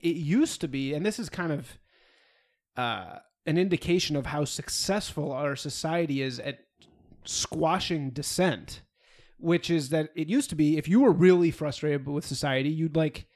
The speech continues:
join the anarchists or the communists or the, you know, you'd join up with other young, frustrated men and, like, go meet at the coffee shop and, like, plot.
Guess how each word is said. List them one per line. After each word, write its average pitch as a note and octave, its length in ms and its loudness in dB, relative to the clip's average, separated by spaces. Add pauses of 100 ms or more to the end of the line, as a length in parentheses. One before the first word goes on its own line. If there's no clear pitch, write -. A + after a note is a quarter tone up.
(340)
join F3 320 0
the G3+ 120 2
anarchists F3 640 0
or D#3 80 4
the D#3+ 120 4
communists F#3 640 2
or D#3 160 -4
the, E3 300 4
you F#3 80 0
know, F#3 80 2
you'd D#3 260 0
join F#3+ 320 6
up G#3 220 4
with E3+ 120 6
other F3 240 8
young, E3+ 340 4
frustrated F3 600 2
men F3 360 6
and, D#3+ 180 6
like, D#3 180 4
go E3 160 6
meet E3+ 220 6
at E3+ 80 0
the - 80 -4
coffee F3 360 4
shop D3 300 0
and, D3 80 -4
like, D3 240 -4
plot. E3+ 460 4